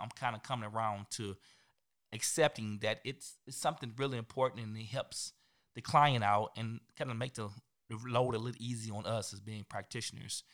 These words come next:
or therapists. That, uh, the, the, the, at the end of the day, we're here to help our clients out, to kinda help our people, our clients feel better, and that's what we're all about. No ego, just clearly just helping the people.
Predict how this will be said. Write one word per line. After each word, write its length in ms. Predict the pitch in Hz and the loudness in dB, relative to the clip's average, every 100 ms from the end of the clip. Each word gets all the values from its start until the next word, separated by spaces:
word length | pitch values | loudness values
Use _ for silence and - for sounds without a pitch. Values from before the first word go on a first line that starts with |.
| _ _ _ | _ _ _
or 160 | 110 | -4
therapists. 720 | - 127 120 110 95 92 - - - | 2 4 4 2 -4 -4 -4 -6 -6
That, 140 | 107 | -4
uh, 380 | 107 101 98 95 - _ _ _ _ _ | -2 -2 -2 -6 -12 _ _ _ _ _
the, 140 | 160 - 160 | -10 -8 -2
the, 220 | 151 143 - _ _ - | -2 -2 -6 _ _ -10
the, 80 | 117 131 | -10 0
at 100 | 160 | 2
the 80 | 175 | 2
end 120 | 185 | 0
of 80 | 151 | 0
the 60 | 143 | 0
day, 80 | 127 | 0
we're 160 | 120 | -2
here 140 | 110 101 | -4 -4
to 60 | |
help 200 | 104 - | -2 -2
our 120 | 95 | -4
clients 400 | - 101 95 107 | -4 -4 -4 -4
out, 260 | 101 95 - | -2 -4 -6
to 80 | 95 | -8
kinda 200 | 131 107 | -6 -4
help 200 | 117 - | -4 -4
our 100 | 107 | -4
people, 400 | 135 120 101 104 _ - | -6 -8 -10 -12 _ -10
our 60 | |
clients 320 | - 117 104 - | -2 0 0 -2
feel 180 | 113 | -6
better, 240 | 101 104 101 | -4 -6 -6
and 200 | 104 104 | -6 -4
that's 220 | 107 - | -4 -4
what 160 | 101 101 | -12 -12
we're 140 | 107 | -12
all 160 | 98 101 | -10 -6
about. 400 | 104 101 107 - - _ - | 0 2 0 -6 -20 _ -4
No 180 | 117 135 | 2 4
ego, 560 | 139 127 127 123 120 - _ _ _ | 4 8 8 8 4 -2 _ _ _
just 380 | 120 107 - - _ - | -8 -4 -4 -6 _ -6
clearly 240 | 127 104 | -4 -2
just 200 | 107 104 | -4 -4
helping 240 | 110 104 | -4 -4
the 60 | 98 | -10
people. 400 | - 101 95 | -10 -10 -10